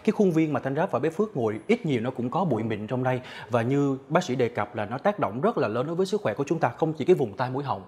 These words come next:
mà còn những cái bệnh lý rất là nguy hiểm và tiềm ẩn như là đột quỵ, ung thư, rồi tim mạch. Vậy thì chúng ta sẽ bảo vệ sức khỏe trước ô nhiễm không khí và bụi mịn như thế nào? Thì mời quý vị cùng đến với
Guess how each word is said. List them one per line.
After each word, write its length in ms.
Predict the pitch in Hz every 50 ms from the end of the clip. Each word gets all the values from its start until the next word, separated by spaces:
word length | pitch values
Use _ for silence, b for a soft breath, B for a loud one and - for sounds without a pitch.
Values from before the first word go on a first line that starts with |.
| B B B B B
mà 120 | - 120 113
còn 260 | - 117 107 104 107
những 80 | 110 123
cái 120 | - 165
bệnh 160 | 143 107 101
lý 140 | 113 131 156
rất 120 | 196 220
là 80 | 175 135
nguy 200 | 113 120 131 127
hiểm 160 | 123 110 120
và 100 | 143 135
tiềm 220 | - - 110 98 98
ẩn 180 | 90 92 127
như 60 | 175
là 80 | 160 117
đột 220 | 101 107 107 101 - -
quỵ, 240 | 107 98 95 98
ung 320 | 113 - 156 156 165 165 165 160
thư, 220 | 160 165 165 165
rồi 140 | 139 107 - -
tim 160 | 147 151 139
mạch. 120 | 120 104 B B B B B B - -
Vậy 160 | 131 135 139
thì 80 | 151 143
chúng 180 | - 190 202
ta 160 | 196 165 147
sẽ 140 | 139 - 151
bảo 180 | 147 113 113 147
vệ 200 | 147 139 120 110
sức 180 | - - 185
khỏe 300 | - - 117 98 107 120
trước 260 | 123 - - 214 - -
ô 140 | 143 135
nhiễm 360 | 127 131 113 107 101 101 160 -
không 240 | - - 165 139
khí 260 | 127 - 139 156 202 202
và 160 | 151 123 98 -
bụi 200 | 131 110 110 104
mịn 180 | 110 110 104
như 80 | 107 113
thế 120 | - 147
nào? 260 | 156 147 123 104 95 92
Thì 100 | - 120
mời 180 | 117 127 123 117
quý 140 | - 170 180
vị 180 | 143 127 107 -
cùng 200 | - 123 110 107
đến 160 | 113 120 135 151
với 100 | 175